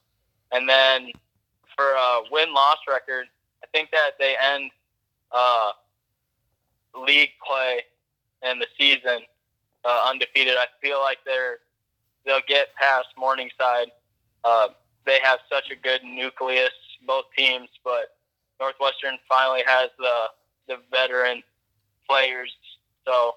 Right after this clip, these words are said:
I think they'll do that, do very well and, uh, make a really deep playoff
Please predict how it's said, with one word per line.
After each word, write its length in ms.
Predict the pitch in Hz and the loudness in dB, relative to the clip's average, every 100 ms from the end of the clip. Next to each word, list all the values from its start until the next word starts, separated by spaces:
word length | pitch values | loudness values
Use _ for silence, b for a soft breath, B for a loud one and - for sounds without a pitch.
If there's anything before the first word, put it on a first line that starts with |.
| - | -8
I 60 | 120 | -4
think 220 | 143 139 | -4 -2
they'll 200 | 139 131 | -2 -2
do 140 | 131 131 | -2 -2
that, 140 | 131 - _ 135 | -4 -4 _ 0
do 140 | 135 | 0
very 240 | 127 131 127 | 2 -2 -2
well 340 | 127 131 127 _ _ 120 | -2 -4 -6 _ _ -6
and, 120 | 123 | -2
uh, 220 | 123 120 113 _ _ _ - | 0 0 -2 _ _ _ -4
make 160 | 131 131 | -4 -4
a 60 | |
really 400 | 120 135 131 123 131 | -4 -2 -2 -4 -2
deep 200 | 135 - - | -4 -4 -4
playoff 340 | 127 127 120 | 0 0 0